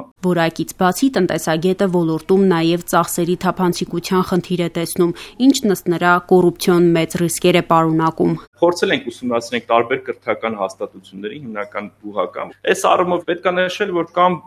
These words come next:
Speaker 2: մի քանի ուրվական, այսպես ասած, հաստատություններ, որոնք որ կան,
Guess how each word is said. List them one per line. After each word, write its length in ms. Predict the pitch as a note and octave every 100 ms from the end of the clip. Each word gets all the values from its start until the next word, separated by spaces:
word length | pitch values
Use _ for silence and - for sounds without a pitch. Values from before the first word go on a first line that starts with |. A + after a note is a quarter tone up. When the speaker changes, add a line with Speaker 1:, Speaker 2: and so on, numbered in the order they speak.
| -
Speaker 2:
մի 180 | - C#3+
քանի 340 | C#3+ D#3+ E3+ E3+ - -
ուրվական, 680 | D3+ E3 D#3+ D#3 - F#3 D#3
այսպես 340 | C3+ C3+ B2+
ասած, 340 | B2+ B2+ E3 -
հաստատություններ, 760 | G#2+ - G#2+ G2 - A#2 F#2+ -
որոնք 400 | - A#2+ D3 D3
որ 180 | B2 A#2+ -
կան, 320 | C3+ D#3 A3+